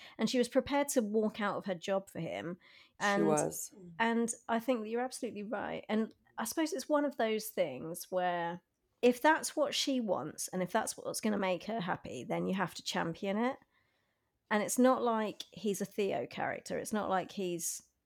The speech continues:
Speaker 1: borderline <laughs> abusive. He's just a bit of an
Speaker 2: Yeah.
Speaker 1: arse. Um,
Speaker 2: Right.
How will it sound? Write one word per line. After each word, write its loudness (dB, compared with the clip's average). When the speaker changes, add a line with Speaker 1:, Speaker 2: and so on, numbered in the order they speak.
Speaker 1:
borderline 4
<laughs> 0
abusive. 2
He's 0
just -2
a -4
bit 4
of 2
an 2
Speaker 2:
Yeah. 6
Speaker 1:
arse. 0
Um, 10
Speaker 2:
Right. 8